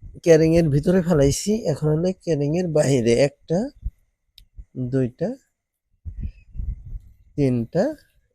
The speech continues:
এই যে একটা, চারটা শেষ। এ পাশেও চারটা, একটা, দুইটা,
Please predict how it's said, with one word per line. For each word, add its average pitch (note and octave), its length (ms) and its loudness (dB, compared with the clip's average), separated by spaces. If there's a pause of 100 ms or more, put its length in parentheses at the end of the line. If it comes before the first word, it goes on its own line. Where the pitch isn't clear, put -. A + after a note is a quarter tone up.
এই B2 380 4
যে G#2+ 100 -6
একটা, - 240 -12
চারটা - 480 -10
শেষ। G#2+ 320 -4 (340)
এ C3+ 60 -4
পাশেও A#2 280 -2
চারটা, - 400 -10 (220)
একটা, C3 380 -6 (1160)
দুইটা, A2+ 640 -4